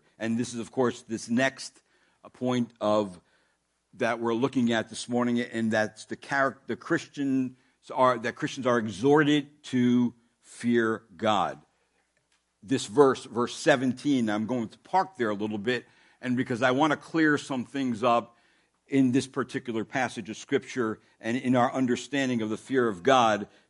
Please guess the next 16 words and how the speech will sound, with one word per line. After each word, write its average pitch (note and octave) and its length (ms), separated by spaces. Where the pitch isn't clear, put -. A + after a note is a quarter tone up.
because A#2+ 600
it C3+ 180
is D3+ 420
a B2 120
passage, C#3 720
or A#2+ 340
it C#3+ 120
is C#3 240
a B2+ 60
subject C3 640
that B2 160
is, A#2+ 260
uh, G#2+ 300
misunderstood B2 1500
too C#3+ 240
often. A2+ 560